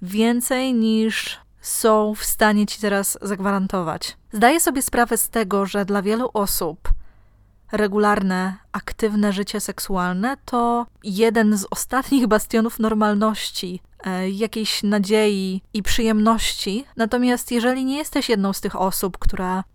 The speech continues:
to, co dzieje się obecnie, traktuje jako okazję do, mm, większej ilości seksu, do eksperymentowania, do poświęcania większej ilości czasu swojemu życiu erotycznemu,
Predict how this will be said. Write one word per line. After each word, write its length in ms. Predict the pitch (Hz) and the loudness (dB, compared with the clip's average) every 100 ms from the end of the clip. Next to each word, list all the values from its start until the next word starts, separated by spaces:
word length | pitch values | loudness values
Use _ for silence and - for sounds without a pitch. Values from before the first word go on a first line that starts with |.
| _ | _
to, 160 | 214 202 | 0 2
co 180 | 208 | 0
dzieje 260 | 185 208 196 | 0 0 0
się 180 | - 185 | -2 -4
obecnie, 560 | 175 196 - 196 185 | -2 -2 -2 -4 -4
traktuje 360 | 180 196 - 190 | -4 -6 -2 -4
jako 220 | 185 202 | -2 -2
okazję 460 | 185 220 202 190 185 | -2 -2 -4 -4 -4
do, 300 | 185 170 175 - | -2 -4 -6 -6
mm, 380 | 185 180 175 - | -4 -2 -4 -6
większej 500 | 180 180 214 - 220 | -6 -2 -2 0 -2
ilości 360 | 208 202 - 202 | 0 -2 -2 -6
seksu, 720 | - 202 - - 190 190 190 - - _ _ _ - | -4 -4 -4 -4 -2 -2 -4 -8 -20 _ _ _ -2
do 300 | 202 190 185 | 0 2 0
eksperymentowania, 1300 | 190 - - 202 185 180 190 175 190 190 190 190 185 | -4 -8 -4 -2 -2 -4 -6 -2 -2 0 0 -2 -2
do 180 | 170 185 | -4 -4
poświęcania 840 | 190 - 196 185 190 185 190 185 170 | -4 -4 -4 -2 -2 -2 -2 -4 -6
większej 560 | 175 208 220 - 208 196 | -2 0 0 0 -2 0
ilości 440 | 202 196 - 196 | -2 -2 -8 -12
czasu 840 | - 208 208 - 214 196 190 190 - _ | -4 -2 0 -2 -2 0 0 -4 -8 _
swojemu 580 | - - - 202 202 196 | -10 -6 -2 0 0 -2
życiu 240 | 202 - | -4 -4
erotycznemu, 800 | 196 190 196 - 185 175 180 247 | -4 -4 -6 -6 -4 -4 -4 -6